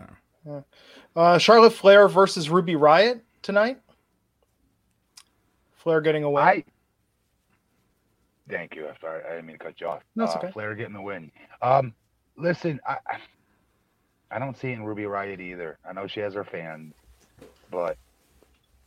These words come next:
Speaker 2: I don't know.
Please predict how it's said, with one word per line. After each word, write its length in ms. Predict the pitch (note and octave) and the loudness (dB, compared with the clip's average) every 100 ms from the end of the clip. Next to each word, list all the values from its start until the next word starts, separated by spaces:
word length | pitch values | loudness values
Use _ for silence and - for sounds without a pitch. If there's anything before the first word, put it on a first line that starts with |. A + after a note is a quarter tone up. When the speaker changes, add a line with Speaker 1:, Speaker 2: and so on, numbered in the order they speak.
| _ _ _ _ _ _ - - - - _ _ _ _ _ _ _ - | _ _ _ _ _ _ -20 -20 -20 -20 _ _ _ _ _ _ _ -18
Speaker 2:
I 60 | |
don't 140 | G#2+ A#2 | -14 -12
know. 160 | A#2 | -14